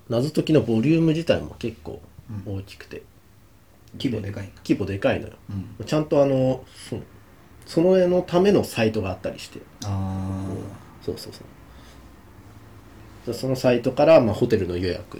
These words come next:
Speaker 1: とかもするんだけど、
Speaker 2: うん。
Speaker 1: そうだ、結構規模の大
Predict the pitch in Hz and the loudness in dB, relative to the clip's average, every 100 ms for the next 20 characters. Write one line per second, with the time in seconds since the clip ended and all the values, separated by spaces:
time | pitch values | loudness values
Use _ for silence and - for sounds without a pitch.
0 | - - - - 95 87 78 85 98 90 | -14 2 2 2 -2 -8 -10 -10 -8 -8
1 | - 107 95 - - - - - - - | -8 -8 -8 -10 -20 -20 -20 -20 -20 -20
2 | - - - - 110 90 - - 220 170 | -20 -18 -16 -10 -8 -6 -4 -4 0 2
3 | 143 87 | 2 -2